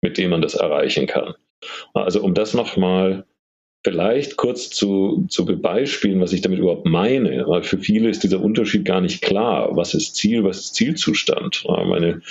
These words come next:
Lieblingsmetapher ist über die Jahre geworden, dass ich gesagt habe, naja, stellt euch doch mal eine Family vor, die in Berlin wohnt, in Berlin-Wilmersdorf, in ihrer Eigentumswohnung.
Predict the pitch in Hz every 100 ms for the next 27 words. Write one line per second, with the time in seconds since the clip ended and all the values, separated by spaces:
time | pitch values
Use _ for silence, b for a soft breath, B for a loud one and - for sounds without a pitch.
0 | B B B B - 104 110 98 104 95
1 | 110 - 95 95 98 90 85 82 98 107
2 | 104 95 95 104 101 - 95 87 98 -
3 | 107 95 107 120 - - - 127 - 120
4 | 110 92 - 110 139 131 131 - 123 127
5 | 107 98 101 98 - - 104 147 139 131
6 | 139 131 92 92 90 87 82 117 127 113
7 | - 110 113 110 - - 92 92 92 90
8 | 87 82 76 - 101 123 127 117 110 104
9 | 110 110 110